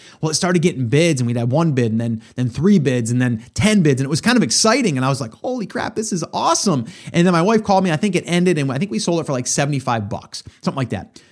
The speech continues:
So I was like, "Holy crap, I had this thing. I was just gonna put it in my closet and just forget about it or just discard it." But it was seventy-five bucks. So that kind of got my,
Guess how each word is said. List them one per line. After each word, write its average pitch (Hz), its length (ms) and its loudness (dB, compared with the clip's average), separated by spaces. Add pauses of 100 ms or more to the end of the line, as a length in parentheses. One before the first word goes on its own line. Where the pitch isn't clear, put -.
So - 100 -8
I 226 40 -2
was 190 60 0
like, 202 200 -4
"Holy 427 160 -6
crap, - 240 -2
I 208 80 0
had 262 160 2
this 277 160 0
thing. 208 360 0
I 170 140 2
was 269 160 8
just 180 180 4
gonna 147 140 0
put - 240 0
it 185 80 4
in 143 80 -4
my 123 140 -2
closet 170 500 2
and 143 100 -6
just 139 140 -4
forget 170 320 2
about 143 300 4
it 143 60 0
or 131 100 2
just 143 220 0 (200)
discard 196 500 2
it." 151 220 0 (400)
But - 80 -2
it - 20 0
was 262 120 -2
seventy-five 247 540 0
bucks. - 520 -2 (200)
So 220 120 -2
that 320 160 0
kind 285 320 -4
of 208 140 2
got 226 240 2
my, 175 320 0